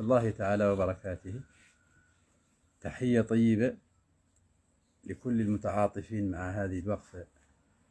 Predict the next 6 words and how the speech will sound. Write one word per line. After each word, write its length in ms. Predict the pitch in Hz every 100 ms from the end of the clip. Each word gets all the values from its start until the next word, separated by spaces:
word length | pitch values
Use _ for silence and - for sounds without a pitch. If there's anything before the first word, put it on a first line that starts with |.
| _ _ _ _ _ _ -
السلمية 580 | - 104 98 120 110
لملاك 560 | 98 98 98 104 110 -
الغرار 400 | 95 113 113 113 _ _
والأراضي 400 | 98 90 101 101
السلالية 680 | 87 - 87 92 107 120 - _ _ _ _ _ _ _ _ _ _ _ _ _ _ _ _ _
على 440 | - 95 110 117